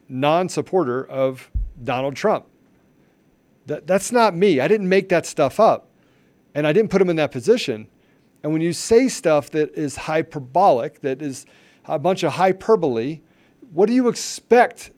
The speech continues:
the, the, the consensus to be when there's so many irregularities with your company? And why would you be so flippant about it anyway?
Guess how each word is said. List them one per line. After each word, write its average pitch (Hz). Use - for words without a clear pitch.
the, 175
the, 180
the 175
consensus 175
to -
be 151
when 180
there's 180
so 220
many 226
irregularities 202
with 185
your 196
company? 165
And 185
why 240
would 311
you 262
be 233
so 202
flippant 226
about 170
it 185
anyway? 208